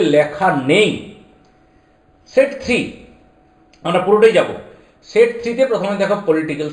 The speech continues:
সায়েন্স অথবা বায়োলজিক্যাল সায়েন্স, অর্থাৎ তুমি আর্টসের স্টুডেন্ট, যদি তুমি আর্টস বলো আর কি, তাহলে তুমি কিন্তু বায়োলজিক্যাল সায়েন্স নিতে পারছো, আবার নিউট্রিশন নিতে পারছো। তার মানে দুটোই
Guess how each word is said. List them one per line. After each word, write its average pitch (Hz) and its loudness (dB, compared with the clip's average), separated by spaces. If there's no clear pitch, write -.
সায়েন্স 151 -2
অথবা 139 -2
বায়োলজিক্যাল 120 -2
সায়েন্স, 101 -14
অর্থাৎ 165 -2
তুমি 175 0
আর্টসের 226 2
স্টুডেন্ট, 202 0
যদি 170 -2
তুমি 208 0
আর্টস 220 2
বলো 107 -2
আর - -12
কি, 139 -12
তাহলে 196 2
তুমি 240 4
কিন্তু 247 2
বায়োলজিক্যাল 214 2
সায়েন্স 214 -2
নিতে 175 -2
পারছো, - -4
আবার 214 2
নিউট্রিশন 233 0
নিতে 170 -6
পারছো। 139 -2
তার 185 4
মানে 202 -2
দুটোই 226 0